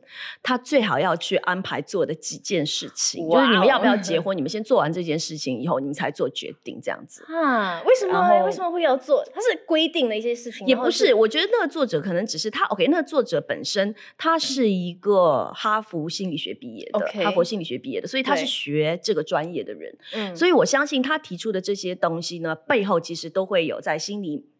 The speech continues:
Speaker 1: 程度上面某种满足的需求在那里。
Speaker 2: OK。
Speaker 1: 所以他才会觉得提出这样的一些事情去做啦。
Speaker 2: OK。
Speaker 1: 我们就跟大家分享一下好了。
Speaker 2: OK。
Speaker 1: 就比方说，至少一次长途旅行，我觉得这很重要。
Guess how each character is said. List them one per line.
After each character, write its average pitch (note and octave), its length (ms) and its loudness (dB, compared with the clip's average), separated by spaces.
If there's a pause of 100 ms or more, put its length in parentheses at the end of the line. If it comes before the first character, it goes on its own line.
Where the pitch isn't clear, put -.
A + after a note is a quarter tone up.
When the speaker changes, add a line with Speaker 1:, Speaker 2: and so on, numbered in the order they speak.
(120)
Speaker 1:
程 F3 260 -2
度 F#3 160 -6
上 E3+ 220 -4
面 F3 120 -2
某 E3 220 -8
种 F3+ 160 -6
满 F3+ 240 -4
足 C#3+ 180 -14
的 C#3+ 80 -4
需 - 220 -8
求 - 160 -6
在 F3 160 -2
那 F#3+ 160 -2
里。 - 180 -6 (100)
Speaker 2:
OK。 F#3 300 0
Speaker 1:
所 A#3+ 120 6
以 G3+ 80 6
他 G#3+ 100 4
才 F#3 180 -2
会 F3+ 160 -2
觉 C3 200 -4
得 B2+ 100 0
提 D3 180 -10
出 E3+ 140 -8
这 E3 140 -2
样 D#3 120 0
的 A#2+ 80 -6
一 G2 80 -10
些 D3 200 -8
事 F#3 160 -8
情 C#3+ 160 -10
去 F3 160 -10
做 A3 260 4
啦。 B2 120 2
Speaker 2:
OK。 E3 80 -6 (180)
Speaker 1:
我 F3+ 100 -4
们 F#3 80 -4
就 G#3 180 4
跟 F3+ 160 0
大 D3+ 140 2
家 C3 80 -2
分 C#3 240 -8
享 - 220 -4
一 - 20 -14
下 - 180 -4
好 - 200 -6
了。 G#3+ 80 -4
Speaker 2:
OK。 F3 180 -4 (140)
Speaker 1:
就 C#4+ 100 0
比 G3+ 100 -2
方 E3+ 140 0
说， G3 160 -4
至 - 160 -8
少 G3 260 -2
一 G#3 60 -10
次 F3 220 -12
长 - 360 -8
途 E3 180 -10
旅 E3+ 140 -8
行， - 320 -14 (100)
我 G#3 100 -4
觉 C#4+ 80 -2
得 D4+ 40 -4
这 E4+ 80 -2
很 F3+ 160 -4
重 - 280 -10
要。 - 120 -8